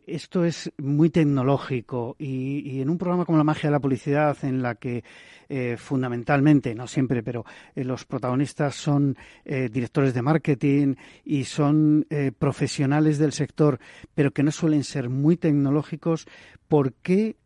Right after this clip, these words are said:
mm, deberían estar preocupados los directores de marketing, eh, por este tema, por el,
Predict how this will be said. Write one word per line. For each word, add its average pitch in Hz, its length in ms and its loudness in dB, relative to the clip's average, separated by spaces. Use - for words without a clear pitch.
mm, 165 260 -2
deberían 156 420 2
estar 147 280 -4
preocupados 147 760 2
los 131 180 0
directores 131 460 0
de 131 80 0
marketing, 147 560 -2
eh, 127 120 -2
por 139 220 0
este 139 320 0
tema, 110 400 -2
por 117 240 -8
el, 120 240 -6